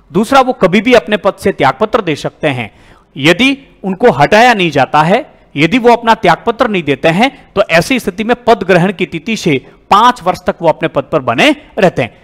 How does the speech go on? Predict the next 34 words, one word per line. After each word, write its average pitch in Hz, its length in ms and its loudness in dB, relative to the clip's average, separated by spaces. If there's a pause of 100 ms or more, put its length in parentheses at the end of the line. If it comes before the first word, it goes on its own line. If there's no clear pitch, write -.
(200)
तो - 240 -2
इस 294 120 -4
प्रकार 214 400 0
के 240 140 -4
प्रश्न 185 400 -4 (100)
आजकल 165 380 2 (100)
आने 185 240 2
लग 175 160 2
गए 202 120 2
हैं। 170 280 0 (240)
आपको 180 380 2
आर्टिकल 233 640 2
के 220 140 0
भीतर 156 540 2 (500)
भी 175 380 -2
क्या 208 280 2
चीजें 196 340 -2
हैं, 196 120 0
वो 185 140 -4
ध्यान 135 280 -2
में 175 120 -4
होनी 131 380 0 (220)
चाहिए। 143 280 -2 (200)
तो 180 60 2
इस 180 120 -2
प्रश्न 220 320 -4
का 226 120 0
उत्तर 208 260 0
हो 170 140 0
जाएगा 180 520 2 (500)
एक, 233 400 -2
दो 180 300 4
और 175 260 0
तीन, 165 360 -4